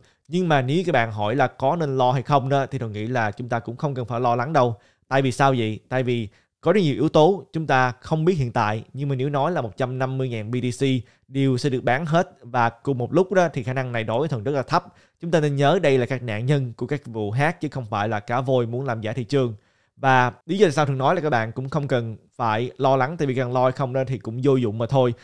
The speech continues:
Tại vì đây là sự kiện mà sẽ diễn ra, cho dù là bạn có lo hay không lo, bạn có thích hay không thích, nó cũng sẽ diễn ra thôi. Cho nên bạn có tốn công lo cũng như vậy mà thôi,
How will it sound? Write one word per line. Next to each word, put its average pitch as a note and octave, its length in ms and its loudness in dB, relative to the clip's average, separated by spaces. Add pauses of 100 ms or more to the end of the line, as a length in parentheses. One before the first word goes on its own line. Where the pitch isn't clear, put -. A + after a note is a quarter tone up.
(160)
Tại C3 120 -2
vì B2+ 120 0
đây C3+ 120 4
là B2+ 80 4
sự A#2+ 160 -4
kiện A2+ 400 -6
mà A2+ 140 -4
sẽ B2 160 -4
diễn A#2 300 -6
ra, C3 220 4
cho C#3 100 -4
dù A#2+ 140 -2
là G#2+ 80 -2
bạn G#2 200 -6
có C3+ 120 -4
lo C3+ 280 6
hay B2 140 -2
không B2 220 -6
lo, A#2+ 260 4
bạn G#2 180 -4
có A2+ 60 -6
thích F#3 220 -6
hay D3+ 80 -2
không A#2 80 -8
thích, F3 160 -6 (180)
nó D3 80 -6
cũng C#3+ 140 -8
sẽ A#2+ 100 -8
diễn A2 240 -8
ra C3 120 2
thôi. C3 280 2 (300)
Cho C3 60 -16
nên C3 180 -4
bạn A2 240 0
có C#3 100 -2
tốn E3 280 -2
công D3 180 -4
lo B2+ 220 6
cũng B2 220 -6
như C3 140 -2
vậy G#2+ 140 -2
mà G#2+ 100 -4
thôi, A2+ 280 0